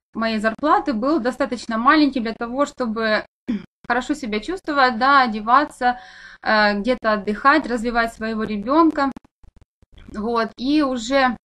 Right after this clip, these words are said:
э, я ещё работала, уже была в декрете, э, у-, ушла в декрет уже с-, по второй беременности.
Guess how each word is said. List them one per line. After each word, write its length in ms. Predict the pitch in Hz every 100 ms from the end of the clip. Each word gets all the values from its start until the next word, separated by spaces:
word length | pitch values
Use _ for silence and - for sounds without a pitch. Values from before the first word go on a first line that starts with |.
| _ _ -
э, 160 | - 214
я 200 | 214 220
ещё 320 | 214 - 196
работала, 540 | 190 190 247 339 320 262
уже 180 | 254
была 280 | 226 220 214
в 80 | 202
декрете, 540 | 220 - 214 196 196 - - - - -
э, 80 | -
у-, 300 | 185 214 233
ушла 320 | 208 - 202
в 80 | 190
декрет 380 | 202 208 339 -
уже 200 | 247 240
с-, 140 | 214 -
по 120 | 220
второй 320 | - 220 202
беременности. 800 | 190 190 247 320 349 - - 349